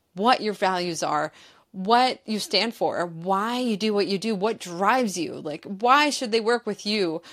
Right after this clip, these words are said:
versus anyone else out there who's offering something similar, right? That personal connection is the thing that really gets people to trust you faster. Once they have that connection, they know who you are, and they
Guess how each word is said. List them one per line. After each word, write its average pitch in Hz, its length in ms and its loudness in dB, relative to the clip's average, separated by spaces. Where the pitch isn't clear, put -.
versus 196 380 -6
anyone 247 480 2
else 196 400 -2
out 180 180 -2
there 156 360 -2
who's 190 160 -4
offering 185 440 -6
something 160 360 -10
similar, - 400 -12
right? 214 280 2
That 240 260 6
personal 226 320 -2
connection 185 600 -4
is 233 320 2
the 214 100 -2
thing 190 580 0
that 175 280 -2
really 190 680 -2
gets 208 240 0
people 196 300 -4
to 175 100 -4
trust - 400 -6
you 185 80 -4
faster. - 300 -4
Once 202 280 -2
they 220 140 2
have 196 280 -2
that 190 160 -2
connection, 202 600 -2
they 190 100 0
know 190 180 2
who 190 140 -6
you 170 220 -4
are, 175 500 4
and 190 160 -2
they 175 320 0